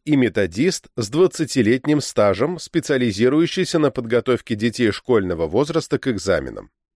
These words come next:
Создай индивидуальный план подготовки к экзамену. Укажите характеристику экзамена, например, выпускной экзамен восьмого класса или егэ по математике. По предмету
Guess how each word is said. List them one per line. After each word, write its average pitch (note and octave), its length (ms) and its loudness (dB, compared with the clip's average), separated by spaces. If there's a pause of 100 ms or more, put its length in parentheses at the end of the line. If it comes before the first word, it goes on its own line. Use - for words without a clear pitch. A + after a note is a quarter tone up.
(320)
Создай D3+ 500 0
индивидуальный D#3 800 2
план F3+ 260 0
подготовки C#3 600 -2
к - 100 -8
экзамену. E2 680 -2 (600)
Укажите A2+ 420 -2
характеристику C#3 840 -2
экзамена, D#2+ 540 -2
например, A2+ 640 0
выпускной B2+ 580 0
экзамен D3 400 0
восьмого D3 420 0
класса E2 540 -2 (300)
или A2 420 2
егэ B2 380 -2
по F#3 120 -2
математике. F2+ 800 -4 (560)
По D#3+ 140 2
предмету G2+ 680 -2